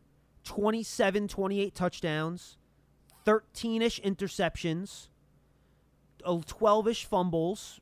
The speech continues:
ninety-three quarterback rating. I think, do you think Giant fans would be happy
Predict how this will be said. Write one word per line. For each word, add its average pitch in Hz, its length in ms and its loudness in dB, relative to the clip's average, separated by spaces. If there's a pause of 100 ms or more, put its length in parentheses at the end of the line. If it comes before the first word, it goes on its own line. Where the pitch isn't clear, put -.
(140)
ninety-three 202 640 -2
quarterback 196 540 0
rating. 196 420 -2 (640)
I 196 140 6
think, 226 280 -4
do 175 60 -4
you 214 40 2
think 254 220 -4
Giant 226 280 4
fans 208 160 0
would 185 100 0
be 170 100 -4
happy 156 540 0